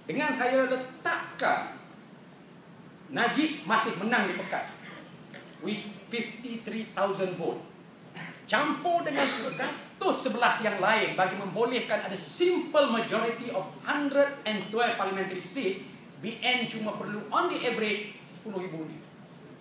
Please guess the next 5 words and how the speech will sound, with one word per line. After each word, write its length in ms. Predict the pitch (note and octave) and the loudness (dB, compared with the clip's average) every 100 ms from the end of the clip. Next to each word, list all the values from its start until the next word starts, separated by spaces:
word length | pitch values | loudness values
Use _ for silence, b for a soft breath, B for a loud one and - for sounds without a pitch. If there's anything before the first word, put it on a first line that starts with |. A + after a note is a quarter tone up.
| - - - - - - - - - - - - | -18 -18 -18 -18 -18 -18 -18 -16 -16 -20 -18 -14
for 80 | D#3+ F3+ | -8 -8
every 180 | C#3+ | -8
seat. 300 | C#3+ - - - - - - | -10 -10 -12 -14 -18 -14 -2
Jadi 400 | C4 E4+ E4+ - - - - | 0 0 -4 -10 -16 -16 -12
artinya 720 | A#3 - - F#4 D#4 D3+ C#3 | -10 -10 -6 -2 -2 -2 -4